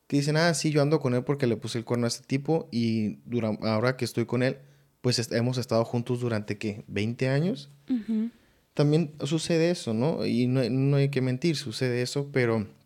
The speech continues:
Speaker 1: lo correcto y lo ideal es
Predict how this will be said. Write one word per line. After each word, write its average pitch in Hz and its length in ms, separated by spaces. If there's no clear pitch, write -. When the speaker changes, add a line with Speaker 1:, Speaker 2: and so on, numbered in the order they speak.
Speaker 1:
lo 123 260
correcto 110 420
y 127 40
lo 127 80
ideal 123 520
es 113 360